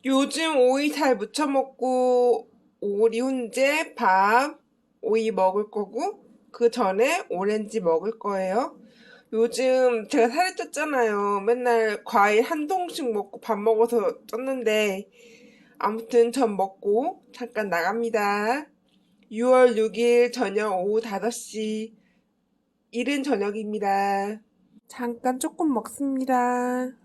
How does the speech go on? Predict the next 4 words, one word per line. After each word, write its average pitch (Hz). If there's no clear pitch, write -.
이천이십일 262
년 277
유월 233
육일 240